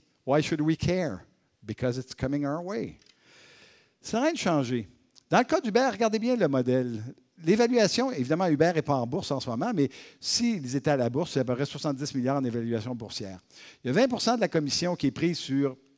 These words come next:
le prix de la course, ça assure le support technologique. C'est ce que Uber fait, tout simplement. Négocie et paie les assurances, euh, responsabilités. On me posait comme question, « Oui, mais comme, comme, comme passager, je suis assuré dans cette affaire-là ? » Intact Assurance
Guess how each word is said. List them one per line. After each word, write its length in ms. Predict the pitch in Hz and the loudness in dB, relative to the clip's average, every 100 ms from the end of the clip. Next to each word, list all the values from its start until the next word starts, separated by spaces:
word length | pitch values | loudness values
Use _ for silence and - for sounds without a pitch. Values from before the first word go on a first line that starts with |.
| _ _ _ - | _ _ _ -6
le 100 | 143 | -2
prix 120 | 135 | -2
de 60 | 151 | 2
la 100 | 135 | 0
course, 280 | - 202 - | 2 -2 0
ça 100 | 135 | 0
assure 320 | 123 156 147 | 0 -2 0
le 100 | 127 | 0
support 300 | - - 127 | 0 0 2
technologique. 500 | 120 120 110 101 196 | 0 -6 -6 -6 -6
C'est 120 | - | -6
ce 60 | 170 | -2
que 80 | 165 | 0
Uber 240 | 143 131 | 4 2
fait, 200 | - 127 | 2 -4
tout 100 | 180 | -4
simplement. 420 | 196 170 139 120 - - - - - - | -6 -4 -2 -2 -6 -14 -20 -20 -18 2
Négocie 480 | 160 180 175 - 226 | 8 10 10 6 6
et 60 | |
paie 180 | - 190 | 6 6
les 180 | 170 147 | 6 4
assurances, 760 | 143 143 139 131 156 151 - | 2 4 2 4 2 0 0
euh, 80 | 139 | 2
responsabilités. 760 | 123 131 143 123 123 120 110 202 | 2 0 -2 0 0 -2 0 0
On 80 | 185 | 0
me 40 | |
posait 260 | 143 156 208 | -2 0 0
comme 140 | 190 | 0
question, « 360 | 139 123 170 160 | 0 0 0 2
Oui, 80 | 156 | 2
mais 160 | 135 - - - | 2 0 -8 -6
comme, 220 | - 156 | -2 -2
comme, 380 | 143 151 131 120 | 0 0 0 -2
comme 180 | - 143 | -2 2
passager, 520 | 175 165 170 151 349 | 4 4 2 2 0
je 140 | - - | -2 0
suis 100 | 190 | 2
assuré 440 | 151 - 165 320 | 2 0 -2 -2
dans 140 | 311 | -4
cette 120 | 254 180 | -4 -2
affaire-là ? » 480 | 160 175 180 220 240 - - - _ | -2 -2 -2 -4 -6 -16 -20 -20 _
Intact 420 | 165 190 262 254 | -2 0 0 0
Assurance 720 | 180 - 156 147 202 131 - | -2 0 0 0 -2 -8 -10